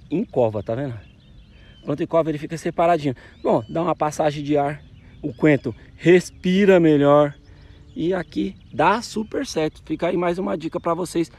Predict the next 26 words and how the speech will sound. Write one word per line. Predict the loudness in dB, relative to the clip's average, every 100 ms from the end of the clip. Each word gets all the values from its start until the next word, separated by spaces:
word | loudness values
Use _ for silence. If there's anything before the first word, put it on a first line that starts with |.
| -20 -20
semear | -8 -2 2 2 2
o | 0
coentro | 0 -2 -2
de | -6
vocês | -6 -4 -4 -2
aí. | -4
Tá | -4 -4
vendo | -4 -6
aqui, | -4
ó? | -4 -4 -8 -18
Como | -12 -10
tá | -10
separado, | -12 -12 -6 -4 -4 -6
ó. | -14 -20 -20 -20 -20
Separadinho. | -16 -10 -8 -8 -6 -8 -8 -18 -8
Você | -4
pega | 2 2 4
uma | 4
moita | 4 2 0 0
dessa | 0 -2
aqui, | -6 -4
você | -4
coloca | 2 2 4 4
aí | 4 0 -8 -20 -20 -6
de | -4
três | -2 2 4 4 0